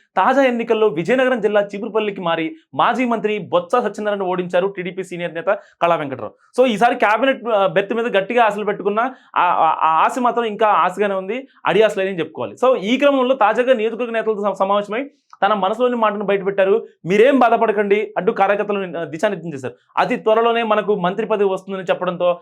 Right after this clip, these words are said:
అక్కడున్న కా-, కార్యకర్తలంతా కూడా అవాక్కయ్యారంట. So ఇదేంట్రా బాబు, ఏమైంది ఈయనకు, ఎలా మాట్లాడుతున్నారంటే, ఏపీ క్యాబినెట్లో ఇక మిగిలి ఉన్నది ఒకే ఒక్క ఖాళీ, దాని చుట్టూ వంద అప్లికేషన్స్ ఉన్నాయి, వాటన్నింటినీ దాటుకొని ఈయనకి ఇచ్చేస్తారా అంటూ కూడా మీటింగ్‌కు వెళ్ళిన నా-, నాయకులే గుసగుసలాడుతున్నారంట. So అంటే తె-,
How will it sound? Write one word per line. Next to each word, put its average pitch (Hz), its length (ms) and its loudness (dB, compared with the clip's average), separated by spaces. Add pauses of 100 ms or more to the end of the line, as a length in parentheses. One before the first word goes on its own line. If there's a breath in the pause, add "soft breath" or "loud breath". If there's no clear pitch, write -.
(140 loud breath)
అక్కడున్న 185 260 -2
కా-, 180 340 0
కార్యకర్తలంతా 202 600 0
కూడా 190 140 2
అవాక్కయ్యారంట. 165 520 0
So - 320 0
ఇదేంట్రా 254 380 4
బాబు, 220 360 2
ఏమైంది 240 440 2
ఈయనకు, 202 380 2 (460)
ఎలా 185 160 4
మాట్లాడుతున్నారంటే, 220 920 2 (260 loud breath)
ఏపీ 254 280 2
క్యాబినెట్లో 240 480 2
ఇక 233 120 0
మిగిలి 202 300 0
ఉన్నది 240 280 -4 (220 loud breath)
ఒకే 269 180 4
ఒక్క 254 260 2
ఖాళీ, 196 200 2
దాని 190 320 2
చుట్టూ 254 340 0 (200 loud breath)
వంద 208 260 2
అప్లికేషన్స్ 233 540 2
ఉన్నాయి, 180 460 -2 (120)
వాటన్నింటినీ 226 680 0
దాటుకొని 226 520 0
ఈయనకి 214 420 -2
ఇచ్చేస్తారా 254 480 2
అంటూ 226 220 0
కూడా 226 160 4
మీటింగ్‌కు 226 420 -4
వెళ్ళిన 208 320 0
నా-, 185 200 0
నాయకులే 196 360 0
గుసగుసలాడుతున్నారంట. 160 760 -4
So 214 180 0
అంటే 214 160 2
తె-, - 200 -6